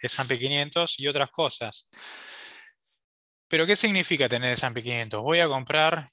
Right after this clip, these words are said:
el Spider, eh, y lo voy a tener por tiempo, eh, indefinido. Voy a comprar el, el, el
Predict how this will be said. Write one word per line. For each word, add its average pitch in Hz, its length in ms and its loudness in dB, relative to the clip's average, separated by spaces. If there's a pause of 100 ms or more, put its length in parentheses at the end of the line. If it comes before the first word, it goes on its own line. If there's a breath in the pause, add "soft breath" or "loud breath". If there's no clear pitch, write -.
(140)
el 120 180 -2
Spider, 160 680 4 (320)
eh, 110 800 -4 (800)
y 135 120 -4
lo 120 120 2
voy 135 120 2
a 135 60 2
tener 135 260 0
por 123 160 -8
tiempo, 117 840 -6 (420)
eh, 110 580 -4 (180)
indefinido. 135 680 2 (260)
Voy 135 100 -2
a 127 40 -2
comprar 131 340 2
el, 113 360 2
el, 113 920 -4 (160)
el 113 440 -4